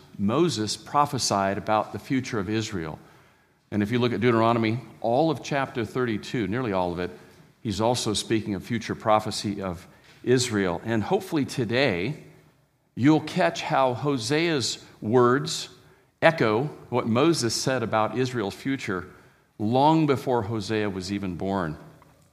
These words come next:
So the question, what did Moses say would happen to Israel? And what was Hosea's message to them? Why do we even have the book of Hosea?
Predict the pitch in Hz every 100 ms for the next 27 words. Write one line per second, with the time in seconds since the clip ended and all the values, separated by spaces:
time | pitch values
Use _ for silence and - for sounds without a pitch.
0 | _ _ _ _ _ - 135 127 - 143
1 | - 101 101 139 120 143 110 123 110 110
2 | - 120 101 107 104 101 87 95 - 73
3 | 62 - - _ _ _ _ _ _ _
4 | _ _ 104 107 123 139 113 - - -
5 | - - - 131 107 131 120 104 113 120
6 | 113 92 - 98 90 76 67 - - _
7 | _ _ _ _ _ _ 156 170 151 147
8 | 110 123 123 107 127 123 101 120 101 110
9 | 110 87